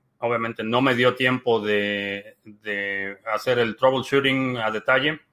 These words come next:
de diagnosticar el problema, pero sí noté que, eh,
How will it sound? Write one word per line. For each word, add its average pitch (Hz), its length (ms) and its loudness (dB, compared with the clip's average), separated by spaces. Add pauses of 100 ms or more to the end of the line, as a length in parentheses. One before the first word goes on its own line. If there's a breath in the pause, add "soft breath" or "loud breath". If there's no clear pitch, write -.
(540)
de 107 120 -4
diagnosticar 110 540 0
el 131 100 0
problema, 131 540 2
pero 110 460 2
sí 135 180 -2
noté 139 420 -2
que, 110 320 -2 (280)
eh, 104 380 -8